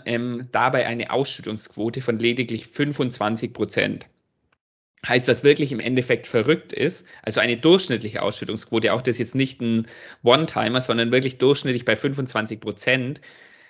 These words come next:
heißt, da sehen wir, da ist noch unglaublich viel Platz nach oben. Das Wachstum über zehn Jahre der Dividende ist bei knapp fünfzehn Prozent.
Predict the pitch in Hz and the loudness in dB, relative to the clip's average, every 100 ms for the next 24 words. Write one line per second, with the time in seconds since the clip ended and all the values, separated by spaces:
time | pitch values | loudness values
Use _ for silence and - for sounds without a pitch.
0 | _ 120 135 - - _ 113 - 131 123 | _ 0 0 0 -20 _ -8 -4 -2 0
1 | 113 104 107 113 117 - 139 151 123 120 | 2 0 -2 -8 -10 -8 -6 -2 0 0
2 | 120 - 107 107 110 117 104 120 123 98 | -2 -6 -2 -2 -2 -6 -6 -2 -2 -2
3 | - - - - _ _ 110 - - 143 | -10 -20 -20 -20 _ _ -12 -4 2 2
4 | - - - 120 143 120 117 - 117 110 | 0 -12 -6 -6 -4 0 0 0 -2 0
5 | 107 131 127 113 110 110 107 117 139 143 | 0 0 0 -2 -4 -6 0 2 2 2
6 | 120 120 - 110 110 117 - 120 107 - | 0 -2 -6 -2 0 -2 -6 -8 -8 -6
7 | 135 139 - 120 90 107 - 113 104 | -6 -6 -6 -8 -6 -4 -2 -2 -2